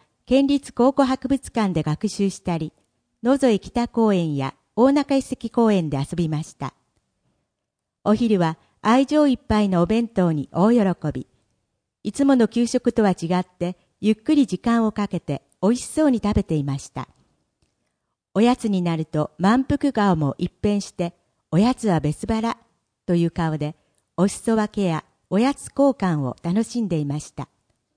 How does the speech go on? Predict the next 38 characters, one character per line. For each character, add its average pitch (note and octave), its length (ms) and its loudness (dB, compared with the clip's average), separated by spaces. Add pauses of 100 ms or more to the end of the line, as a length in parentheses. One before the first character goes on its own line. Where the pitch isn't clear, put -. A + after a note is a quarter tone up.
(440)
歩 A3 220 0
く C#4+ 160 -2
の C4 80 4
は G#3+ 80 4
疲 A#3+ 280 -4
れ A#3+ 120 2
ま A3+ 120 0
し - 120 -10
た E3 120 -4
が、 D3 200 -6 (160)
と A3+ 120 0
て D4 120 0
も D4+ 120 2
楽 C#4+ 240 2
し C4+ 200 0
い A#3+ 40 6
遠 G#3 140 4
足 G#3 240 -4
に G3 120 2
な E3 120 0
り E3 100 -2
ま D#3+ 140 -2
し - 140 -16
た。 - 200 -10 (1600)
夏 A3 260 -2
野 D4+ 140 2
菜 G#3 300 2
を D3+ 100 2
植 D#3+ 100 2
え F#3 40 2
た F#3 200 -2
よ。 G#3+ 220 -2 (680)
播 C4+ 220 2
磨 G3+ 100 2
西 F#3+ 300 -2
幼 A#3+ 100 2
稚 A3 240 -4
園。 E3+ 180 -2